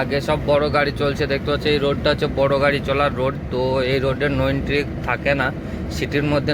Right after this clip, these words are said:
নো এন্ট্রি থাকে। তো আমি সিটি থেকে এসেছি বলে আমাকে নো এন্ট্রি, আমাদের নো এন্ট্রির পেপার বানাতে হয়, তাছাড়া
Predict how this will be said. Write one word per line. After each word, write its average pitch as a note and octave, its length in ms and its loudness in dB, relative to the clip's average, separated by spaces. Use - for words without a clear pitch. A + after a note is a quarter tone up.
নো C3+ 120 0
এন্ট্রি C3+ 280 0
থাকে। B2 180 0
তো C3+ 140 0
আমি C3 120 -2
সিটি D3 320 -4
থেকে D3 240 0
এসেছি C#3 280 -4
বলে C#3+ 220 0
আমাকে C3+ 280 -2
নো C3 140 0
এন্ট্রি, C#3 400 -2
আমাদের C3 300 4
নো B2+ 140 -2
এন্ট্রির C3 400 -4
পেপার C3 360 2
বানাতে B2 380 -2
হয়, A#2 160 -2
তাছাড়া B2+ 340 2